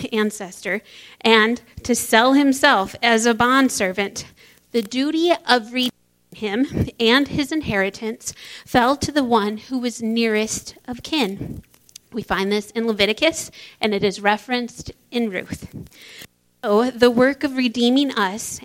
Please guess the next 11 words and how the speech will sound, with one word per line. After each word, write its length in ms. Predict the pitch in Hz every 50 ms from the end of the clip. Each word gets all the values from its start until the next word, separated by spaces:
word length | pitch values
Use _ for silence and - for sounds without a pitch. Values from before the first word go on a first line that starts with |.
| - _ -
and 480 | 208 196 202 214 214 220 220 214 - - -
our 160 | 220 208 220
inheritance, 920 | 226 233 233 226 233 233 240 226 214 202 - - 214 208 214 269 262 - - - - - -
which 240 | 220 214 - - -
was 260 | 233 226 220 226 -
lost 400 | 220 226 233 254 277 269 - -
through 200 | - 269 269 254
sin, 360 | - - 269 240 190 196 240 - - - - - - - -
fell 400 | - - - 233 240 247 254 -
upon 540 | - 247 240 - - 269 269 277 302 311
him 400 | 294 - 254 214 190 185 185 202